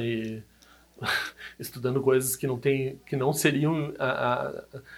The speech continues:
indicadas pra quem tá iniciando em, em inglês. E computador também, né? Então, eu, eu, eu gosto de pegar um, um, às vezes meus próprios programas são assim, né? Eu já perdi o fio da meada, eu não faço anotação, e eu chego, eu chego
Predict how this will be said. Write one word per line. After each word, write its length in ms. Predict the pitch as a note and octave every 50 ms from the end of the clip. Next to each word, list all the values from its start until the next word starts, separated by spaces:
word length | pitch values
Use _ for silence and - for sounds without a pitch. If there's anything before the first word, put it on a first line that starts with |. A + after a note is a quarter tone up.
| - - _
indicadas 480 | C#3+ C3 B2+ - - C3+ C3 B2+ A#2+ -
pra 140 | - B2+ -
quem 140 | - B2
tá 120 | A#2+ C3 B2+
iniciando 480 | B2+ B2+ A#2+ B2 - C3+ B2 B2 C3
em, 160 | C3 C3 B2+ C#3
em 280 | - C#3+ C3 B2+ C3
inglês. 500 | C#3 C3+ C3+ C3 C3+ D#3 F3+ - - - - - - - - - _
E 220 | C#3 D3 D3 C#3+ - - _ - - - - _ _ _
computador 540 | - D#3+ D3+ - - E3 D3 C#3+ E3+ F3 E3+
também, 320 | E3+ D3+ C#3+ C#3+ C#3 C3+
né? 160 | C3+ C#3 C#3
Então, 280 | C#3 C3+ C#3+ C#3+ C#3+ C#3
eu, 120 | C3+ C#3
eu, 500 | - A#2+ B2+ C3 C3 C#3 - - - - -
eu 140 | D#3 C#3+ C3+
gosto 300 | C#3+ C#3+ C#3 - - -
de 60 | -
pegar 220 | - C#3+ C3+ C#3+
um, 100 | D3 C#3+ - - -
um, 300 | - C#3 C3+ C#3 D3+ - -
às 160 | C#3 C#3 C#3
vezes 140 | E3 A3 A3
meus 180 | G3+ G#3 G#3+ G#3+
próprios 280 | - - F3 F3 -
programas 420 | - - D#3+ C3+ C#3+ D3+ D#3 D#3 D#3
são 140 | - D3+ C#3+
assim, 300 | C3+ - D3 C#3+ C3 B2+
né? 140 | B2+ B2+
Eu 100 | B2 A#2+
já 140 | A#2 B2+ A#2+
perdi 480 | A#2+ - - C#3 C3+ B2 A#2+ A#2+ C3+ F3
o 40 | E3+
fio 160 | - D3+ C#3
da 100 | C3 C3
meada, 360 | C3 B2 B2 C3+ C#3+ C#3 C3+
eu 60 | B2
não 100 | B2 B2
faço 220 | - D3 C#3+ - C#3+
anotação, 640 | C3+ C3+ C3+ C3+ A#2+ - - C#3 C3 C#3+ D#3+ - - - - - - - - -
e 60 | C#3
eu 80 | C#3
chego, 360 | C3+ - - C#3+ C#3+ D3 E3 D#3+
eu 100 | D#3 D3+
chego 460 | - - - D3+ C#3+ D#3 D#3+ D#3